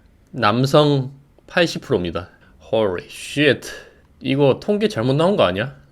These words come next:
그리고 네이버 블로그는 보면 제가 맛집이랑 여행 위주라서 남자가 삼십사 점 구, 여자가 육십오 프로예요. 이삼십 대 여성이 제일 많이 본단 말이에요. 아,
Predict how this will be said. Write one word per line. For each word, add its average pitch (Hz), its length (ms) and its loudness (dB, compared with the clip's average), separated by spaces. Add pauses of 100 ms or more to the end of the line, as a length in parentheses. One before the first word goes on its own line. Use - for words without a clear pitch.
(160)
그리고 135 380 0
네이버 214 340 4
블로그는 175 520 4
보면 131 720 0
제가 120 180 -2
맛집이랑 143 640 2
여행 170 260 2
위주라서 92 920 -2 (240)
남자가 151 400 0
삼십사 185 580 -6
점 131 180 -2
구, 92 460 -2
여자가 127 340 0
육십오 131 420 -2
프로예요. 101 840 4 (220)
이삼십 226 420 0
대 165 120 2
여성이 143 300 2
제일 - 200 0
많이 101 200 0
본단 110 320 -2
말이에요. 82 480 -6 (320)
아, 127 880 0